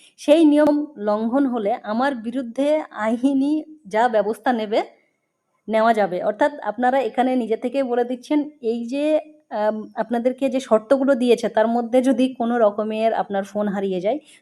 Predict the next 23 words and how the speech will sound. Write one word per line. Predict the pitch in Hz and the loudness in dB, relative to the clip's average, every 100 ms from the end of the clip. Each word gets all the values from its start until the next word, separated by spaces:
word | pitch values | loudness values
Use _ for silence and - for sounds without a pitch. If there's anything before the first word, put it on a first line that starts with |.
| - | 0
তো | |
অফিস | 208 240 233 | 2 2 -4
থেকে | 262 254 | -2 0
আপনার | 262 202 202 | 0 0 -4
কিন্তু | 202 214 208 262 | -6 -8 -6 -6
আইনি | 208 202 226 254 285 302 _ _ _ | -4 -4 -2 0 -2 -4 _ _ _
ব্যবস্থা | 202 202 240 277 | 4 4 4 -2
যা | 220 214 | 0 0
গ্রহণ | 240 190 214 233 | -2 -2 -2 -2
করবে, | 226 226 277 | -2 -2 -2
সেটা | 202 196 | -2 -4
কিন্তু | 196 196 190 359 - _ _ | -4 -8 -4 -4 -4 _ _
আপনি | - 196 247 | -4 0 0
আগে | 202 190 | 0 -2
থেকে | 208 202 | -4 -4
পারমিশন | 202 196 196 202 233 | 0 2 2 -2 -4
দিচ্ছেন, | 226 233 349 | -4 2 2
সেটা | 339 185 | 2 -4
কিন্তু | 180 180 302 | -2 2 2
নিতে | 214 170 | 2 0
পারবে। | 170 165 160 156 _ _ _ _ - - _ _ | -4 -8 -8 -16 _ _ _ _ -20 -20 _ _
তো | 254 302 339 339 | 8 10 8 6
দেখুন, | 226 285 277 240 294 | 0 0 4 4 4